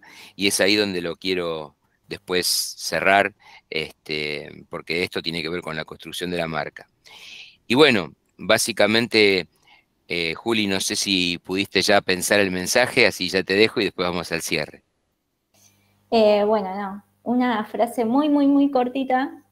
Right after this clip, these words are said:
Speaker 2: eh, que, que a mí me quedó muy presente en, hace, desde hace un tiempo, es que, mm,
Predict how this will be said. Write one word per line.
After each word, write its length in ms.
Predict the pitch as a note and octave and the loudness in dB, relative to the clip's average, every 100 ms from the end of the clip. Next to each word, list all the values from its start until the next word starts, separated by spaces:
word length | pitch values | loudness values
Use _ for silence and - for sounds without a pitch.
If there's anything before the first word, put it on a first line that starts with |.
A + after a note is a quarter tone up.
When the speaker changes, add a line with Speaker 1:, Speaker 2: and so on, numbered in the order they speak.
| _ - | _ -6
Speaker 2:
eh, 420 | G3 F#3+ F3+ F3+ G3 | -4 -2 -4 -6 -10
que, 420 | G3 G3 A3 A3 | -8 -8 -8 -10
que 80 | G3+ | -6
a 100 | F#3+ | -4
mí 100 | G3+ | 0
me 140 | A3+ A3 | 2 4
quedó 380 | G#3+ A3+ A3 | 4 4 4
muy 180 | G#3 A3 | 2 -4
presente 640 | A3 G#3+ G#3+ G#3 G#3+ G3+ G3+ G3+ | -4 -6 -4 -4 -2 -2 -2 -6
en, 240 | G3 G3 G3+ _ _ _ _ _ | -8 -12 -18 _ _ _ _ _
hace, 340 | - - - - | -18 -18 -18 -12
desde 280 | F#3 G3 G3+ | -4 -2 -2
hace 200 | G3 G#3 | -2 -4
un 100 | G#3 | 0
tiempo, 580 | A#3 A#3+ A3+ A#3+ C4+ - _ _ _ _ | 2 2 -2 -2 -2 -6 _ _ _ _
es 200 | A3 G#3 | -2 -2
que, 380 | - G#3+ G3+ G3 | 0 4 4 2
mm, 520 | F#3+ F#3 F3 E3+ B3 | 0 -4 -4 -6 -8